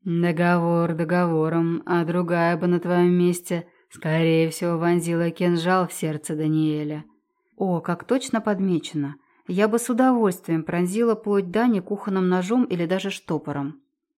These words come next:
«Тогда я могу кое о чём попросить?» Несмотря на притиснувшегося ко мне Дани, весь мой интерес сосредоточен на серьёзных мужчинах с властным сиянием в глазах. «Говори».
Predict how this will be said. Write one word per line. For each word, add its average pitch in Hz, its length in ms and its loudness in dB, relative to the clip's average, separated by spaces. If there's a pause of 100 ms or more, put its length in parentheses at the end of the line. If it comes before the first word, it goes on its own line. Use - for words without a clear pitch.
(380)
«Тогда 208 360 2
я 226 180 2
могу 226 340 0
кое 208 240 0
о 190 40 -2
чём 190 200 -4
попросить?» 180 720 -6 (640)
Несмотря 214 580 2
на 226 140 4
притиснувшегося 208 960 -4
ко 180 120 -2
мне 185 220 4
Дани, 220 420 2 (300)
весь 240 320 0
мой 208 120 2
интерес 226 340 0
сосредоточен 190 720 -2
на 185 80 2
серьёзных 208 540 -2
мужчинах 240 480 0
с - 140 -12
властным 202 400 -2
сиянием 180 560 0
в - 20 -6
глазах. 165 600 -6 (280)
«Говори». 175 720 2